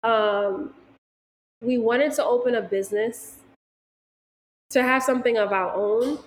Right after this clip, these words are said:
to have something to keep in the family. Um, and like I mentioned before, to be able to create an opportunity for other people like ourselves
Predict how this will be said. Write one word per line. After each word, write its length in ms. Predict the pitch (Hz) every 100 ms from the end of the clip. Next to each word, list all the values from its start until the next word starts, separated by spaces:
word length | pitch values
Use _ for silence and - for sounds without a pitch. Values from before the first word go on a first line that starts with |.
| - - - - - - - - _ -
to 120 | 240
have 200 | 240 247
something 500 | 247 240 226 220 214 -
to 340 | 220 202 180 - -
keep 300 | - 254 -
in 120 | 226
the 80 | 220
family. 680 | 214 220 220 226 247 269 277 - - - _ _ _ -
Um, 400 | 202 196 190 170
and 120 | 214
like 180 | 220 214
I 40 |
mentioned 420 | 214 214 214 214
before, 340 | 214 214 233 226
to 120 | 233
be 180 | 220 226
able 160 | 226 262
to 100 | 277
create 300 | - 240 226
an 100 | 214
opportunity 760 | 202 208 - 214 214 226 233 226 - _
for 120 | - -
other 300 | 208 202 196
people 560 | - 202 202 196 202 _ _
like 200 | 208 190
ourselves 680 | 185 175 - 196 233 311 -